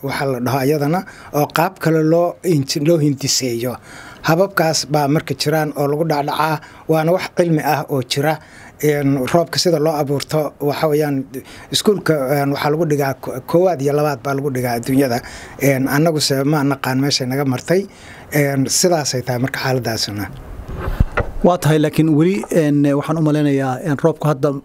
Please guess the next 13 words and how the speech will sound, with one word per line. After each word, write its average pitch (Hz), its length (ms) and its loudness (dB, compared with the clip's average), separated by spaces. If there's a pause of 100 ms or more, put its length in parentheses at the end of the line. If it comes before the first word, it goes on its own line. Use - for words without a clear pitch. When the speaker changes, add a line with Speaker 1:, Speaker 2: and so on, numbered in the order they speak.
Speaker 2:
saddex 165 360 -2
qaybood 143 260 2
baa 131 120 0
sheegtay, 151 520 -2
mid 160 180 2
la 151 200 2
abuuro, 147 380 2 (540)
een, 147 280 2
mid 160 140 2 (140)
xoog 165 220 2
la 143 100 6
isaga 147 300 0 (180)
qaado, 143 380 0